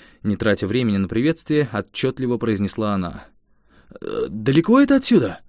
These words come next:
поспешно спросил глава ночного дозора. «Километра два. Только что это я погорячилась. Мне потребовалось время, чтобы провесить портал, поэтому ждите прямо сейчас». Она вскинула руку,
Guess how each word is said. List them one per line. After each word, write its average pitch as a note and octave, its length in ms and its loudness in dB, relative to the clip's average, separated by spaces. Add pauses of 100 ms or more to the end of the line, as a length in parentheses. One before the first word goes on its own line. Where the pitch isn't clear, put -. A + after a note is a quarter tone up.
(140)
поспешно C#3 720 -2
спросил A2+ 540 -2
глава G2+ 320 0
ночного G2 340 -2
дозора. F#2+ 400 -4 (600)
«Километра D#3 500 4
два. C3+ 300 2 (420)
Только C#3 260 4
что F#3+ 240 4
это C3+ 200 4
я C3+ 100 6
погорячилась. C3 600 2
Мне C#3+ 140 2
потребовалось C#3 580 4
время, F3 300 6
чтобы A#2+ 360 0 (300)
провесить B2 420 2
портал, B2 400 0
поэтому C#3 360 2
ждите F3 360 2 (240)
прямо D3+ 300 4
сейчас». - 580 -2 (520)
Она D3 260 0
вскинула A2 420 2
руку, D#3 320 0